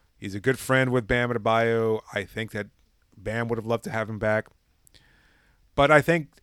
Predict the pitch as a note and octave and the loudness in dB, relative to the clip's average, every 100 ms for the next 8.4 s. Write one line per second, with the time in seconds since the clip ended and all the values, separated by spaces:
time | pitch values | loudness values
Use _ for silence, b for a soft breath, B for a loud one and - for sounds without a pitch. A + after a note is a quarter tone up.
0 | - C#3+ D#3+ D#3+ D3 C#3+ D#3+ A#2+ D3 C3 | -2 0 0 0 0 0 0 0 0 2
1 | B2+ C#3+ - D3+ E3+ - - F3 B2 - | 2 0 0 0 0 -2 -4 -6 -8 -12
2 | F2+ A2+ B2+ C3+ A#2 - b b b _ | -10 -8 -4 -4 -4 -16 b b b _
3 | _ B2 A#2 C3+ - C#3+ D#3 D3+ - C#3+ | _ -6 -4 -4 2 4 6 4 2 0
4 | D3 C#3 - A#2+ E3 D#3+ - C3 B2 D3+ | 0 -4 -6 0 4 4 4 0 0 -2
5 | C#3+ C3+ A2+ - - C#3 D3+ D3 A#2+ A2 | -2 -4 -4 -8 -2 2 4 4 2 0
6 | A2+ G#2+ G#2 G2+ G2 G2+ B2+ D3+ C#3 - | -2 -4 -4 -4 -6 0 2 2 0 0
7 | C3+ C#3 C3+ C3+ B2+ B B B - A2 | 0 2 0 -2 -6 B B B -10 -6
8 | G#2+ A2 G#2 | -2 -2 -4